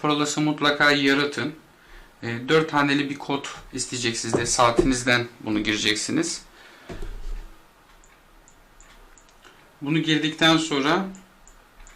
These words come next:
Apple Watch'unuzun da bir ekran kilidi olacak. "Apple Watch'unuzu güncel tutun." diyor. "Sürdür." diyorum.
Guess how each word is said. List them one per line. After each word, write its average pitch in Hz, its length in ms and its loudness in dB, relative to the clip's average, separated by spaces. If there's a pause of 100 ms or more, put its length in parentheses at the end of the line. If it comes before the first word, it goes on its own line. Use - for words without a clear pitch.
(360)
Apple 147 160 -4
Watch'unuzun 156 560 2
da 151 140 2
bir 165 180 2 (300)
ekran 147 400 4
kilidi 135 300 0
olacak. 123 520 0 (1040)
"Apple 170 180 -4
Watch'unuzu 143 460 0
güncel 135 340 2
tutun." - 340 -10
diyor. 120 220 -2
"Sürdür." 113 460 -6
diyorum. 123 420 -4